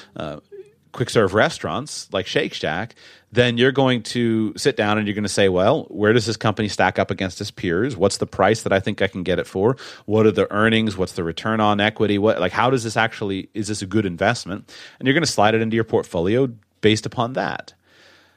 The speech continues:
Now, what most people do when they're investing in I P Os is, well, not what most, what some people do when they're investing in I P Os is they just jump in. And sometimes that can work and sometimes it can't.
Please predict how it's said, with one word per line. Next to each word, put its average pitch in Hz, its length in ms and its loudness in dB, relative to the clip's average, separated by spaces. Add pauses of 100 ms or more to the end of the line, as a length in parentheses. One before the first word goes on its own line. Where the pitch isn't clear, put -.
(100)
Now, 127 380 0
what 123 140 0
most 175 300 2
people 95 220 -4
do 80 200 -4
when 87 120 -4
they're 92 80 -2
investing 92 340 -2
in 95 60 -6
I 85 140 -4
P 73 180 -4
Os 107 180 0
is, 107 340 -2
well, 92 380 -6 (240)
not 82 180 -6
what 50 140 -8
most, 50 240 -12
what 117 140 2
some 202 260 2
people 104 260 0
do 71 200 -8
when 80 100 -6
they're 80 80 -8
investing 85 400 -8
in 85 60 -10
I 73 140 -8
P 62 160 -10
Os 117 280 2
is 110 220 -2
they 139 140 6
just 147 200 2
jump 107 260 0
in. 110 380 -2 (720)
And 117 120 -2
sometimes 151 420 2
that 123 140 4
can 104 140 -6
work 98 220 0
and 107 100 -12
sometimes 90 380 -8
it - 80 -16
can't. - 560 -6